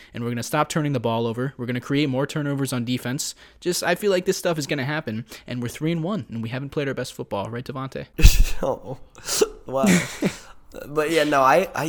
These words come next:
Speaker 2: you know what's funny? I feel like we aren't getting enough interceptions on defense,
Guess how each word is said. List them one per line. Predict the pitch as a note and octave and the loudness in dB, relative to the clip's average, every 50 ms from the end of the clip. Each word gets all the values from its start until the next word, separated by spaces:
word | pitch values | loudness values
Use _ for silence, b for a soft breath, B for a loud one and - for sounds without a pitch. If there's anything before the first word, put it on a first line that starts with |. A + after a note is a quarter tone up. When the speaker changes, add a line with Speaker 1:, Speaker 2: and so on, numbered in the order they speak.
| D#3 D#3 | -2 -2
Speaker 2:
you | E3 E3 | 0 0
know | G3 | 0
what's | A3 - - | 0 0 -2
funny? | - - F#3+ G#3 F#3 B2 | 0 0 2 0 0 0
I | - A#2+ | -4 -6
feel | - - F#3 G3 | -6 -4 -4 -2
like | G3+ G3 F3+ E3+ | -2 -2 -2 -2
we | D#3 D3 | -2 -2
aren't | B2 B2 C#3 D3+ C#3+ G#2+ - - - _ - - A#2 - | 0 0 0 -2 -2 -4 -8 -16 -20 _ -20 -18 -10 -6
getting | A#2+ A#2+ C3+ D3+ | -4 -2 -2 -2
enough | C#3 A2+ A2+ A2+ - | -2 -2 -2 -4 -6
interceptions | A2+ G#2+ G2+ G2+ - A#2+ E3 F#3 - A#2 G#2+ G#2 | -8 -8 -6 -4 -4 -4 -4 -4 -6 -8 -8 -6
on | A2 G#2 G2+ | -6 -6 -6
defense, | G2+ C#3 F3+ - - F#2 F#2 G2 - - | -6 -6 -8 -8 -10 -12 -10 -10 -10 -12